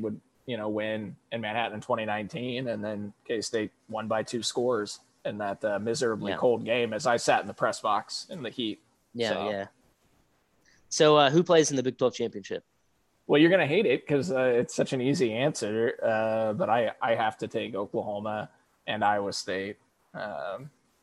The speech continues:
Speaker 1: so it, it's a cop-out, really, but
Speaker 2: It is a
Speaker 1: I
Speaker 2: cop-out. It's a logical cop-out.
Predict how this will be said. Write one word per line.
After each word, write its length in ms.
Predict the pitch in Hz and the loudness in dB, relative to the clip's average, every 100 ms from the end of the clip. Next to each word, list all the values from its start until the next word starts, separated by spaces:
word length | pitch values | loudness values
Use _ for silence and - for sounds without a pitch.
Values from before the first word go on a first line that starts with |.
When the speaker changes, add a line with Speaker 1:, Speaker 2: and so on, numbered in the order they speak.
| _ | _
Speaker 1:
so 560 | - 120 110 107 101 - | -4 -2 0 0 -2 -2
it, 160 | 120 - | -4 -2
it's 180 | 123 151 | -2 -2
a 80 | |
cop-out, 640 | - 135 120 113 107 107 - - | 2 4 6 4 2 2 -2 -2
really, 300 | 117 113 107 | 0 2 0
but 260 | 110 104 - _ _ _ _ - | 0 -2 -4 _ _ _ _ -8
Speaker 2:
It 120 | 131 | 2
is 120 | 123 117 | 4 6
a 60 | |
Speaker 1:
I 20 | - | 6
Speaker 2:
cop-out. 540 | 143 127 120 117 - _ 120 | 4 4 2 0 -4 _ -10
It's 160 | - | -4
a 40 | 131 | 0
logical 540 | 123 131 127 123 110 | 4 2 2 -4 -6
cop-out. 520 | - 98 95 92 92 | -4 -6 -6 -8 -8